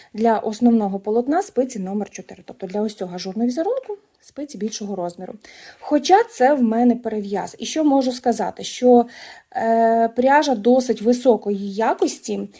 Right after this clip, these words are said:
тому що, м, ось ця кокетка, це в мене вже вона зв'язана вдруге. Тобто з цієї пряжі вже в мене була зв'язана кокетка одна, я її розпустила, а, тому що в мене в процесі примірок деформувалася моя горловинка.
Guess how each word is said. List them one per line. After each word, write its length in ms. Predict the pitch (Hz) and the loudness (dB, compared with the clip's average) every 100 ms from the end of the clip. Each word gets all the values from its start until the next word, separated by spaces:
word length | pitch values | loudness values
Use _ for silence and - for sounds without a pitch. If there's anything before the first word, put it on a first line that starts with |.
| - _ _ | -20 _ _
тому 360 | 262 277 254 | 0 2 2
що, 400 | 196 - 190 202 - - _ - 226 | 0 -4 -8 -10 -14 -20 _ -12 -6
м, 600 | 214 214 214 214 214 208 _ _ _ _ _ _ _ - | -2 0 0 0 -2 -4 _ _ _ _ _ _ _ 0
ось 220 | 262 247 | 2 2
ця 160 | 254 | 0
кокетка, 480 | 233 247 277 349 254 | 0 -2 0 0 0
це 160 | 247 262 | -2 2
в 60 | |
мене 240 | 254 240 240 | 4 4 4
вже 100 | 214 | 2
вона 160 | 208 | -2
зв'язана 460 | 196 208 226 233 208 | -4 -2 0 -2 -2
вдруге. 640 | 208 190 180 220 196 208 233 - - - - _ | -8 -8 -4 -2 -2 -4 -4 -6 -12 -20 -20 _
Тобто 260 | 240 240 | -2 -2
з 60 | 202 | -10
цієї 320 | - 247 247 | -2 2 4
пряжі 400 | 247 240 214 202 | 4 2 2 0
вже 220 | 196 214 | -2 0
в 100 | 208 | 0
мене 160 | 214 208 | 0 -2
була 320 | 202 214 185 | -2 -4 -4
зв'язана 420 | 185 196 190 180 | -4 -4 -4 -10
кокетка 500 | 175 247 208 175 - | -10 -10 -8 -8 -6
одна, 180 | 240 254 | -4 -2
я 160 | 240 220 | -2 -2
її 140 | 196 | -2
розпустила, 920 | 190 277 277 262 247 - 214 190 190 254 339 - - - _ | 0 -2 -2 -6 -8 -4 -2 0 0 -2 -6 -14 -20 -20 _
а, 200 | 175 185 | -16 -10
тому 240 | 220 220 | -2 -2
що 180 | 214 202 | 0 -2
в 60 | |
мене 260 | 208 220 196 | -2 0 -2
в 40 | |
процесі 640 | 185 208 208 233 220 202 196 | -4 -8 -6 -2 -2 -2 -6
примірок 640 | - 202 226 240 202 180 | -6 0 6 8 6 2
деформувалася 880 | 175 208 226 226 214 196 180 185 196 | -4 -4 0 0 2 0 -2 -4 -6
моя 300 | 202 196 180 | -4 -4 -6
горловинка. 680 | 208 202 226 349 415 370 349 | -6 -2 2 2 2 2 2